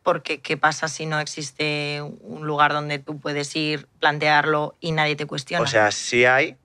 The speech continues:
Speaker 2: eh, pero tienes que pasar como un examen trans, que es, eh, pues hay unos tipos de test, ¿no? que
Speaker 1: Vale.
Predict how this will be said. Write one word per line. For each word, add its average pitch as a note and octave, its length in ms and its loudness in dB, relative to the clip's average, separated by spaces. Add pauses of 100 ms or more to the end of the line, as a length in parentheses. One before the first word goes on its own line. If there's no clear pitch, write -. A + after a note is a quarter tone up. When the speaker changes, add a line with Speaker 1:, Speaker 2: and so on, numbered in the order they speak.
(300)
Speaker 2:
eh, G2 680 2
pero G#2 220 2
tienes G#2 200 -4
que A#2+ 120 -4
pasar A#2 260 2
como A#2 160 -6
un A2+ 80 -2
examen G#2 460 0
trans, G2+ 580 -2
que F#2+ 400 0
es, - 300 -8
eh, F#2 680 -2
pues - 320 -8
hay G2+ 220 2
unos G2+ 260 -6
tipos G#2 300 -6
de G#2+ 160 2
test, C3 520 2
¿no? A2+ 320 2
que G#2+ 340 2
Speaker 1:
Vale. C#3 240 -8